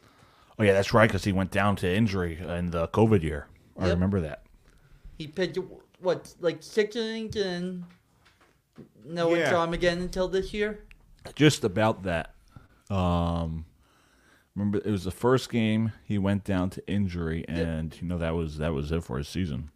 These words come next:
Speaker 2: And they still almost went to the World Series.
Speaker 1: But we beat 'em. The Tampa Bay Rays beat 'em. Um,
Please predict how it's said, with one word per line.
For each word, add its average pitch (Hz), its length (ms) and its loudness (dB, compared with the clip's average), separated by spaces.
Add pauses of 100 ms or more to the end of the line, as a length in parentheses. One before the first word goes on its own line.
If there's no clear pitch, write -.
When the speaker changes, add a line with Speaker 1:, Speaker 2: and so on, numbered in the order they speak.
Speaker 2:
And 151 140 -8
they 160 100 -2
still 214 280 0
almost 139 340 -4
went 135 160 -10
to 165 80 -8
the 147 60 -4
World 139 300 -6
Series. 131 560 -8 (1120)
Speaker 1:
But - 400 2
we 233 200 6
beat 240 400 4
'em. 151 360 10 (300)
The 143 100 4
Tampa 208 440 4
Bay 196 220 8
Rays 180 400 12
beat 156 260 12
'em. 175 340 8
Um, 131 480 12